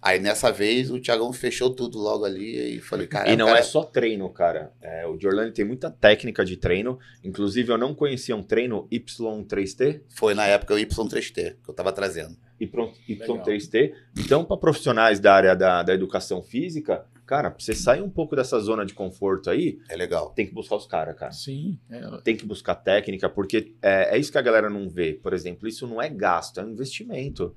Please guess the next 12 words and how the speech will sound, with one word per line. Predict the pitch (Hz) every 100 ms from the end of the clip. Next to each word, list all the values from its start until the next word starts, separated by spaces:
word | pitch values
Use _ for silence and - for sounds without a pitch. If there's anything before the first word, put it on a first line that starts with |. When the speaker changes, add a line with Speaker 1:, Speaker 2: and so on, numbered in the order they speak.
| -
Speaker 1:
Claro. | - 82 90 98 98 92
Speaker 2:
Porque | 107 101 113 110 104
quando | 117 151
eu | 165
via | 127 127
você | 110 107 107
lá | 101
na | 98
rede | 95 98
social, | - 95 - 90
no | 87
YouTube, | 82 - 147 202 110